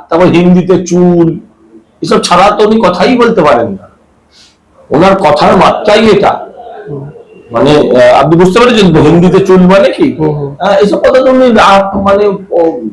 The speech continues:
Speaker 1: প্রতিনিয়তই বলতে থাকে।
Speaker 2: হুম।
Speaker 1: যে "শালা আমি চুলের মুখ্যমন্ত্রী", এর আগে বলেছেন "আমি চাইলে দেখিয়ে দেবো"।
Speaker 2: হুম।
Speaker 1: নতুন কিছু না, যেমন আপব্রিংগিং তেমনই হবে। রেশন দোকানে মুখ্যমন্ত্রী, প্রধানমন্ত্রীর ছবি দেখলে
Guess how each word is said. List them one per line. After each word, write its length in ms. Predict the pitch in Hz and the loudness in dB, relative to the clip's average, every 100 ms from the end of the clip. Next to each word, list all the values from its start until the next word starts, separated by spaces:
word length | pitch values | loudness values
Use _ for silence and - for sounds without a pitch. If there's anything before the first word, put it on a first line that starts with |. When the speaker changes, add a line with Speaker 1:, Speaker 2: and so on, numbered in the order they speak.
| - | -8
Speaker 1:
প্রতিনিয়তই 600 | 175 185 220 220 240 262 | -6 0 2 2 2 2
বলতে 240 | 233 196 | 2 2
থাকে। 260 | 175 135 110 - _ 156 | 2 0 -2 -8 _ -16
Speaker 2:
হুম। 180 | 147 143 - _ _ _ _ _ - | -14 -14 -20 _ _ _ _ _ 0
Speaker 1:
যে 100 | 170 | 2
"শালা 320 | 180 175 202 | 2 2 2
আমি 640 | 208 202 180 190 190 185 | 2 2 0 2 2 0
চুলের 440 | 185 214 208 190 185 | -2 0 2 2 2
মুখ্যমন্ত্রী", 800 | 180 - 156 143 127 - 98 127 | 0 0 -2 0 -2 -6 -10 -2
এর 60 | |
আগে 160 | 196 214 | 0 0
বলেছেন 380 | 202 208 196 156 | 0 -2 -4 -4
"আমি 120 | 175 | -2
চাইলে 260 | 190 196 | 0 2
দেখিয়ে 220 | 208 202 254 | 0 0 -2
দেবো"। 320 | 175 113 - _ | -4 -6 -14 _
Speaker 2:
হুম। 220 | 156 147 147 _ _ - 170 | -12 -10 -14 _ _ -4 0
Speaker 1:
নতুন 300 | 220 254 370 | 0 2 0
কিছু 180 | 370 | -2
না, 120 | 135 - - _ _ _ _ - 202 | -4 -6 -14 _ _ _ _ -10 -2
যেমন 340 | 170 185 247 | 2 2 2
আপব্রিংগিং 720 | 262 254 247 254 202 147 110 - - _ _ _ _ _ | 2 2 2 2 2 0 -2 -8 -18 _ _ _ _ _
তেমনই 300 | 170 247 254 | -2 0 2
হবে। 240 | 220 208 185 185 - _ _ _ _ _ _ _ - | 2 2 0 -4 -14 _ _ _ _ _ _ _ -4
রেশন 460 | 135 - 214 226 | -2 2 2 4
দোকানে 380 | 220 233 240 247 | 2 2 2 2
মুখ্যমন্ত্রী, 720 | 208 196 202 202 226 226 180 | 2 0 0 2 2 0 -2
প্রধানমন্ত্রীর 580 | 175 185 196 214 202 240 | 0 2 2 0 -2 -4
ছবি 220 | - 160 | -4 0
দেখলে 500 | 165 202 403 494 539 | 2 4 4 4 2